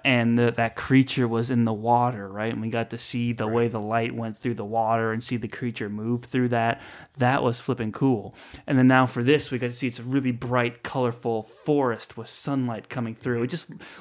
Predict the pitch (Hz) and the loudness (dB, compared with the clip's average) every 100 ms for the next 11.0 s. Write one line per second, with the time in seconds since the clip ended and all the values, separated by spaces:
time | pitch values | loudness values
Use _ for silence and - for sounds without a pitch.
0 | - 143 165 - 147 123 135 120 117 - | 0 2 2 2 0 2 0 0 0 0
1 | 123 120 113 107 - 123 117 120 123 107 | 0 0 -2 -4 -2 0 4 6 6 4
2 | 98 - 104 104 95 - 113 - 110 - | -2 -10 -10 -10 -10 -8 -10 -8 -12 -10
3 | 110 113 101 - 123 113 110 113 107 - | -6 -4 -4 0 0 0 0 -2 -2 -8
4 | - - - 104 101 - _ _ - 110 | -20 -18 -8 -8 -8 -16 _ _ -12 -10
5 | - - 120 117 113 - 110 113 110 117 | -12 -6 0 2 0 -2 -2 -2 -4 -4
6 | 110 107 110 117 98 - - 143 147 135 | -4 -2 -2 -2 -4 -10 0 2 4 4
7 | 135 139 156 120 - - 175 175 104 - | 4 6 6 6 2 2 2 2 -2 -8
8 | - 131 151 131 107 - - 123 135 120 | -2 4 6 4 0 -6 -2 2 4 4
9 | 101 117 120 123 117 120 135 127 123 117 | 2 4 8 8 8 6 6 6 4 0
10 | 117 120 117 - 120 131 113 107 - | 2 4 4 2 0 0 0 -4 -6